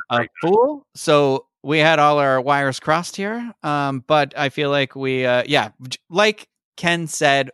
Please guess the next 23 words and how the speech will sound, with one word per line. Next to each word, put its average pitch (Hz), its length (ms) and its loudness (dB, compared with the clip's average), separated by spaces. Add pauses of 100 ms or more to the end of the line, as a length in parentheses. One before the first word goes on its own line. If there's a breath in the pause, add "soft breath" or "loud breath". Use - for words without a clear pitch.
(160)
this 131 220 -4
episode 143 380 2
is 120 100 -2
definitely 117 380 -2
worth 123 360 -2
watching, 113 500 0
and 113 240 -4
if 104 100 -10
you 120 60 -4
haven't 147 180 0
seen 135 180 -2
it 117 60 -6
before, 120 340 2
I 113 60 2
think 113 220 -8
you 113 60 -8
could 113 220 -2
have 107 140 -4
a 107 40 -4
good 98 200 -8
time 95 280 -8
watching 90 380 -10
it. 92 120 -10